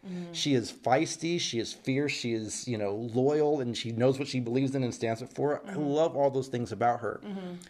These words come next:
Speaker 2: And it's totally different than how she was when she was, say, four or five or eight, you know?
Speaker 1: Yeah.
Speaker 2: And so while I mourn, I miss those other versions of her, I get to encounter these new versions of her that I fall in love with all over again.
Speaker 1: Yeah.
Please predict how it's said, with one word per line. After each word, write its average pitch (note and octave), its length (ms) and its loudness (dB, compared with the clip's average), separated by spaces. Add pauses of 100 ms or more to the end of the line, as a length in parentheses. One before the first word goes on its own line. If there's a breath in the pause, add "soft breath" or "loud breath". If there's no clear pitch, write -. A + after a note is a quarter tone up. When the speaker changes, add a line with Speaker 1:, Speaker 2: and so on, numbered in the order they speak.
(120)
Speaker 2:
And D#3+ 100 2
it's - 80 -8
totally A#3+ 280 2
different B3+ 240 0
than G3 100 -2
how G3 120 0
she G3+ 120 -6
was G3+ 200 0
when G3 80 -4
she G3+ 140 -6
was, G3+ 400 -4 (120)
say, - 240 -2
four A#3 400 2
or C#3 140 0
five D3 540 0
or C#3 160 -2
eight, A#2+ 320 -4
you A2 100 -4
know? G#2+ 100 0
Speaker 1:
Yeah. D#3+ 220 -2 (460 loud breath)
Speaker 2:
And C#3 200 2
so E3 120 2
while D3 200 0
I C3+ 220 2 (200)
mourn, C#3+ 560 0
I A#2 100 -6
miss A#2+ 500 -2
those C3 200 0
other C3 220 0
versions G#2+ 340 -4
of G2+ 140 -6
her, G#2+ 160 -4 (100)
I B2+ 140 -2
get D3 200 -6
to B2+ 100 -2
encounter C3 640 -4
these A#2+ 220 -4
new B2 260 0
versions G#2+ 460 -4
of G2+ 140 -4
her G2+ 260 -6 (200 loud breath)
that A2+ 120 0
I A2 80 0
fall A2 240 0
in A2 80 -2
love G#2 140 -6
with G#2 100 -6
all G2 160 -6
over B2 240 -4
again. - 240 -10
Speaker 1:
Yeah. E3+ 300 -6